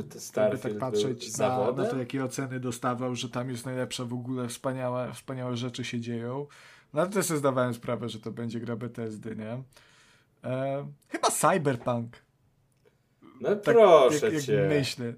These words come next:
Speaker 1: No tak.
Speaker 2: No ale wy-,
Speaker 1: Ty-,
Speaker 2: ale
Speaker 1: znaczy
Speaker 2: kie-,
Speaker 1: nie,
Speaker 2: co,
Speaker 1: Kuba.
Speaker 2: kiedy cię Cyberpunk zawiódł?
Speaker 1: Na premierę?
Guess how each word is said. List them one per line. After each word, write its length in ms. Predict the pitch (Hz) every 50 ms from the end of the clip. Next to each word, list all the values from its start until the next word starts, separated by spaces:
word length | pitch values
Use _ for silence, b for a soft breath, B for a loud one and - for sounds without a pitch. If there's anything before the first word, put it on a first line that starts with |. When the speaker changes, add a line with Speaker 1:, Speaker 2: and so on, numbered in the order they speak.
| -
Speaker 1:
No 140 | 135 143 170 202 - _ _ _
tak. 500 | - 196 147 131 123 117 113 110 - - - _ _ _ _ _ _ _ -
Speaker 2:
No 100 | 135 -
ale 240 | 185 214 240 247 240 - -
wy-, 320 | 226 254 - - 156 170 -
Speaker 1:
Ty-, 560 | - - - - - - - - - - 170
Speaker 2:
ale 200 | 175 196 226 202
Speaker 1:
znaczy 160 | 170 151 -
Speaker 2:
kie-, 80 | 220 214
Speaker 1:
nie, 160 | 214 185 143
Speaker 2:
co, 120 | 208 185
Speaker 1:
Kuba. 200 | 196 190 143 131 117
Speaker 2:
kiedy 180 | - 202 180
cię 160 | - - 127
Cyberpunk 640 | - - 113 110 104 104 104 98 - 110 104 104 98
zawiódł? 520 | 95 107 101 98 92 95 92 87 92 95 101 - _ _ _ _ _ _ _ _ _ _ _
Speaker 1:
Na 160 | 135 139 139
premierę? 580 | 139 - 147 135 123 120 113 113 131 202 339